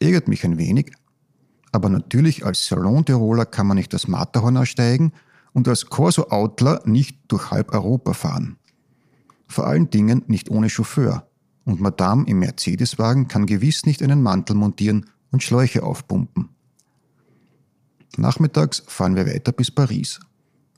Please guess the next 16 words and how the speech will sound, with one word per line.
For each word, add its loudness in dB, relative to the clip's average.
Als 0
wir 4
uns 2
nach -2
dem -2
Weg 0
erkundigen, 0
lautet -4
die -2
stolze -4
Antwort: -2
„Alle 2
Wege -2
führen -2
nach -2
Paris.“ -6